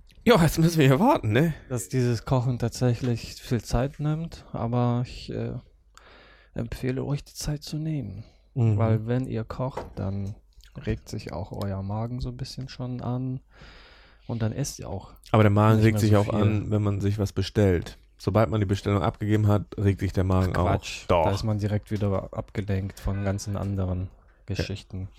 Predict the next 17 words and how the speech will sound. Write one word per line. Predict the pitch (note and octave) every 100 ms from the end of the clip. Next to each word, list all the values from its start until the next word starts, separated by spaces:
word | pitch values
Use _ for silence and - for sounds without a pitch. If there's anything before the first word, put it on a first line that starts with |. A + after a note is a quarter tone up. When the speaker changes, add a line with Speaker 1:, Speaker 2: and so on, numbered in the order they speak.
| -
Speaker 2:
Ob | -
das | - -
jetzt | - -
Zocken | G2+ - F#2
ist, | F#2+
Fernseher | - F#2+ F#2+ F#2
gucken, | - - F#2 F#2 - - - -
Serie | - G#2 G2 G2+
gucken, | G2 G#2 G2 F#2+ F#2+ - _ _ _
was | - -
auch | E2+
immer | F#2 E2+
man | E2+
so | E2+
macht, | F2 - - - _ _ -
Buch | G#2+ -
lesen. | G#2+ G2+ A2